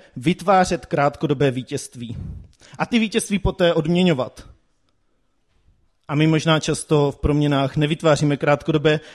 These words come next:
vítězství a možná si často neodměňujeme, a proto se možná neumíme měnit. Ale proč se fakt neumíme měnit? Jak často si tuto otázku klademe? A možná jste si ji položili naposledy při novoročních předsevzetích.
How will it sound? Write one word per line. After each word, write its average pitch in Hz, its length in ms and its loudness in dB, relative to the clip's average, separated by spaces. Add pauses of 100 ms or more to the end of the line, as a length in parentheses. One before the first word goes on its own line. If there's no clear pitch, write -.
(100)
vítězství 180 680 -2
a 160 60 -6
možná 160 280 0
si 156 120 -6
často 151 300 -2
neodměňujeme, 165 680 2 (340)
a 185 100 -2
proto 185 220 -2
se 180 120 0
možná 165 260 2
neumíme 156 360 0
měnit. 131 480 -6 (720)
Ale 160 160 2
proč 196 220 4
se 294 140 -2
fakt 240 240 2
neumíme 226 460 2
měnit? 156 360 0
Jak 156 140 -4
často 240 320 -2
si 240 140 -2
tuto 208 220 -4
otázku 180 440 -2
klademe? 147 520 0 (300)
A 156 60 2
možná 240 300 2
jste 269 140 -4
si 269 140 -2
ji 240 60 2
položili 214 460 2
naposledy 180 720 0 (460)
při - 180 -2
novoročních 147 540 0
předsevzetích. 123 720 -8